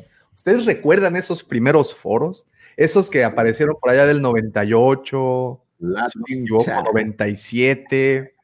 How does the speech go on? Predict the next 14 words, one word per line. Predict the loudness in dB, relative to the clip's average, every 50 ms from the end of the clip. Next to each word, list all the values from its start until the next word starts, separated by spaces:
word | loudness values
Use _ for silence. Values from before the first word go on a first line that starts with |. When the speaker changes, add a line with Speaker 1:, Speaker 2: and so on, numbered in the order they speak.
| _ _ _ _ _ _ _ _ _ _ _ _ _ _ _
Speaker 1:
Noventa | -4 -2 -2 -2 -2 -2 -2
y | -2
siete, | 0 0 0 0 0 0 0
noventa | 0 0 0 -2 -2 0 0 0
y | 0
ocho, | 0 -2 -2 0
para | 2 2 2 2
mí | 0 -2
fue | -2 0 0
la | 0 0
época | 0 -2 -4 -6 -6
en | -4
donde | -4 -2 0 0
descubrí | 0 0 -2 -4 -8 -8 -8 -10